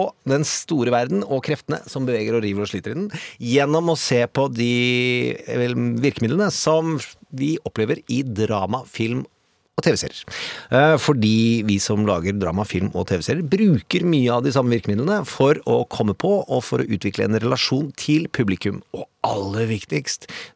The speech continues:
mye av det vi lager av drama handler om makt. <laughs> Så,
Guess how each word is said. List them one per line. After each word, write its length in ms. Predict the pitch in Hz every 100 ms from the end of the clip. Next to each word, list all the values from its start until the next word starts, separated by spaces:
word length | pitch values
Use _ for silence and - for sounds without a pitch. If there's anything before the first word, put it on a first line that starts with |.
| -
mye 580 | 113 139 127 101 98 117
av 200 | - 113 101
det 80 | 95
vi 60 | 107
lager 200 | 104 98
av 80 | 98
drama 180 | 98 113
handler 420 | - 110 87 87 90
om 80 | 85
makt. 300 | - - - - - 117 -
<laughs> 560 | 127 - - - -
Så, 140 | -